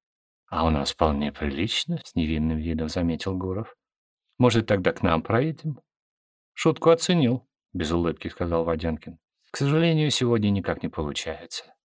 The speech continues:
Инструктаж провожу с новичками". "И много новичков?" "Двое. Ну, тут что два, что двадцать два роли не играет, пока доведёшь до них все требования".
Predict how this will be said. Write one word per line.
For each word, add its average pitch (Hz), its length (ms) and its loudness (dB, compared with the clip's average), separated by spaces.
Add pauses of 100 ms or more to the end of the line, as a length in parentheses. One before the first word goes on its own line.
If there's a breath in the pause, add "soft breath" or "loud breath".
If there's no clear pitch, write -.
(460)
Инструктаж 139 720 0
провожу 76 480 -6
с - 140 -8
новичками". 90 720 -6 (800)
"И 104 100 4
много 87 320 4
новичков?" 71 680 -2 (760)
"Двое. 123 540 -2 (420)
Ну, 180 160 0
тут 170 160 2
что - 200 0
два, 127 280 4
что 104 220 -2
двадцать 95 480 0
два 87 260 2
роли 123 260 -2
не 76 220 -2
играет, 92 480 -6 (400)
пока 113 260 -2
доведёшь 98 440 -2
до 80 160 -4
них 76 160 -6
все - 240 -10
требования". 117 760 -8